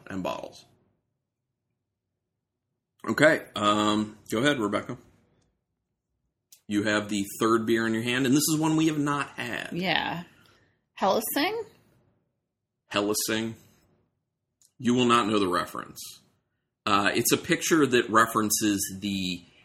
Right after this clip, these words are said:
Speaker 1: anime called Hellsing. It's like a vampire anime from some time ago. I think it started in the nineties or something. And that kinda speaks to a lot of their aesthetic there, is it's very, like,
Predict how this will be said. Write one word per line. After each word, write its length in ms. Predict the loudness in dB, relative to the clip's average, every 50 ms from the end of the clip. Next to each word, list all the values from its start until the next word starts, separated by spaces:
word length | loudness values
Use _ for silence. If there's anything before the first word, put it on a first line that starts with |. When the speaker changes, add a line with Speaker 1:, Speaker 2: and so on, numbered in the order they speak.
| _ _ _ _ _ -2
Speaker 1:
anime 800 | -2 0 0 0 0 0 0 0 0 0 0 2 2 0 0 -2
called 260 | -6 -6 -6 -6 -6
Hellsing. 920 | -8 -10 -6 -6 -4 -4 -4 -4 -6 -4 -4 -4 -4 -4 -6 -8 -10 -10 -12
It's 180 | -10 -8 -6
like 140 | -6 -6 -6
a 60 | -6
vampire 680 | -6 -4 -4 -2 -2 -4 -4 -4 -6 -4 -4 -6 -6 -6
anime 640 | -6 -6 -6 -6 -6 -6 -6 -6 -6 -6 -8 -8 -10 -12 -16 _ _ _ _ _ _ _ _ _ _
from 500 | -6 -4 -4 -4 -4 -6 -10 -12 -10 -6
some 300 | -4 -2 -2 -2 -2 -2
time 280 | -2 -2 -2 -2 -4 -6
ago. 360 | -8 -8 -8 -6 -8 -10 -12 -12 -14
I 60 | -10
think 180 | -8 -6 -6 -4
it 60 | -4
started 260 | -2 -2 0 0 0 0
in 60 | -2
the 80 | -4
nineties 580 | -6 -6 -8 -6 -6 -6 -4 -4 -4 -4 -4 -6
or 60 | -8
something. 500 | -8 -6 -6 -6 -6 -6 -6 -6 -8 -8 -10 _ _ _ _ _ _ _ _ _ _ _ _ _ _ _ _ _ _ _
And 100 | 0 0
that 80 | 2 4
kinda 180 | 4 2 2 2 2
speaks 280 | 0 0 -2 -2 0 0
to 100 | 0 2
a 20 |
lot 240 | 2 2 2 2 2
of 80 | 0 -2
their 120 | -4 -4 -4
aesthetic 540 | -4 -6 -6 -4 -4 -4 -4 -4 -6 -4
there, 320 | 0 2 2 4 4 2 2
is 380 | 0 -2 -2 -4 -4 -6 -8 -6
it's 180 | -6 -6 -4
very, 300 | -2 0 2 2 2 2
like, 340 | 0 -2 -4 -6 -6 -10 -14